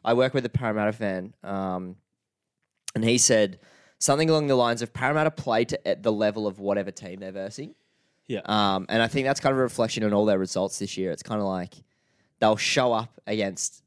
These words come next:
Speaker 1: you know,
Speaker 2: The best
Speaker 1: Penrith, Me-,
Speaker 2: teams.
Speaker 1: Melbourne, whatever, and then,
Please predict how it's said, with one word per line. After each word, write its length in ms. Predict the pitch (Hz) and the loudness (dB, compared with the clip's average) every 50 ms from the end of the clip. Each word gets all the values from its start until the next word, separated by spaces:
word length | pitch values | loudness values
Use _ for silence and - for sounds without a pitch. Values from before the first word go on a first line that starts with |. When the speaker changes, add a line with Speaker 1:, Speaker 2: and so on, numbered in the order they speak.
| _ _ _ _ _ _ _ _ - | _ _ _ _ _ _ _ _ -8
Speaker 1:
you 60 | 101 | -4
know, 120 | 95 92 90 - | -4 -4 -4 -4
Speaker 2:
The 80 | - 113 | -2 0
best 320 | 110 107 107 104 101 95 | 0 2 2 2 0 0
Speaker 1:
Penrith, 20 | 120 | 0
Me-, 140 | 113 107 104 101 | 0 0 0 0
Speaker 2:
teams. 240 | 101 101 98 - - | 0 -2 -4 -4 -2
Speaker 1:
Melbourne, 340 | 104 101 98 98 95 98 95 | 0 2 2 2 0 0 -2
whatever, 400 | 98 98 98 92 90 87 85 - _ _ _ _ _ _ _ _ - | 0 0 2 0 0 -2 -2 -4 _ _ _ _ _ _ _ _ -8
and 100 | 110 117 | -2 0
then, 340 | 120 120 117 117 113 107 | 0 0 0 -2 -6 -8